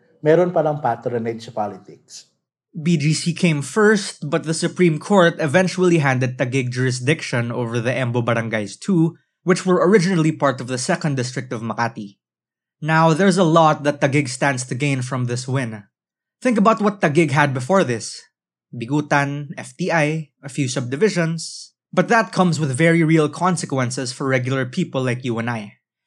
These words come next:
Speaker 2: And that's because the transition comes with an entirely new set of problems. Biro mo, Makati citizen ka kahapon, tapos ngayon, taga-Taguig ka na pala.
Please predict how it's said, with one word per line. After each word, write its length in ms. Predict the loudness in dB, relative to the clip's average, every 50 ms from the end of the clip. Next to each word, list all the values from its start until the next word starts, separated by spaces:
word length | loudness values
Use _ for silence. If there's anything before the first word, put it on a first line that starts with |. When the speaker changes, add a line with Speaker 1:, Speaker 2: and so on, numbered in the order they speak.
| _ -8
Speaker 2:
And 100 | -6 -2
that's 300 | 2 2 2 2 2 -2
because 320 | -4 -4 0 0 0 0 0
the 80 | -4
transition 720 | -4 0 0 0 2 2 0 0 0 0 -2 -2 -2 -2
comes 280 | -2 -2 -2 -2 -2 -2
with 100 | -2 -2
an 100 | -2 -2
entirely 580 | -4 -6 -6 -2 0 2 2 4 4 2 2 0
new 300 | 0 0 0 0 0 0
set 240 | -2 -4 -6 -4 -6
of 160 | -8 -8 -2
problems. 720 | 2 2 2 2 2 0 -4 -6 -8 -12 -16 -16 -18 -20 _ _ _ _ _ _ _ _
Biro 320 | -8 -4 -2 0 2 2 2
mo, 240 | 2 4 4 4 4
Makati 400 | 2 2 2 0 0 -2 -4 -8
citizen 400 | -8 -8 -8 -8 -10 -10 -8 -8
ka 160 | -8 -10 -8
kahapon, 560 | -4 -2 -2 -2 0 0 -2 -2 -2 -2 -4
tapos 320 | -4 -6 -6 -6 -8 -8
ngayon, 400 | -4 -2 0 0 0 -2 -4 -6
taga-Taguig 560 | -8 -8 -6 -6 -4 -4 -2 -2 -2 -2 -2 -2
ka 80 | -2
na 160 | -2 0 -2
pala. 400 | -2 -2 -2 -2 -4 -6 -12 _